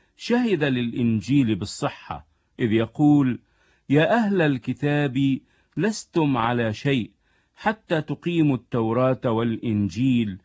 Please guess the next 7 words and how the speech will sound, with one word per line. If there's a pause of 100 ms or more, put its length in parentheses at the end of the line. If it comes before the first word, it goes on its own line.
(300)
وما
أنزل
إليكم
من
ربكم". (380)
سورة
البقرة